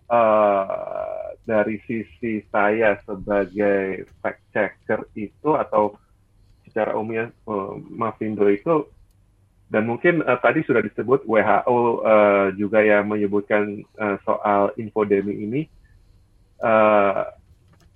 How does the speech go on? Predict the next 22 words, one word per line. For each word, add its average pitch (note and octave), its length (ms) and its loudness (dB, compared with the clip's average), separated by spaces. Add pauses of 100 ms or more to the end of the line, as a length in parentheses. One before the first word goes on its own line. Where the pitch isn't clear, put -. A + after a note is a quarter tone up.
(140)
langkah B2+ 540 4
yang B2+ 320 0 (100)
diperlukan B2 640 -4
tuh F#3 180 0 (1120)
melihat, B2 640 2 (160)
eh, A2+ 140 0
masalah G#2+ 500 0
infode-, A2 480 -2
infodemi A#2+ 480 0
kan, D3+ 160 2
eh, G2 300 -2
oleh A2 340 2
W A2+ 140 -8
H F#2 160 0
O - 100 4
didefinisikan G#2 1800 -2
sebagai A2+ 640 2 (200)
banjir G#2 480 0
informasi A2 800 0
yang C3+ 240 6 (480)
muncul C3 400 0
saat B2+ 480 2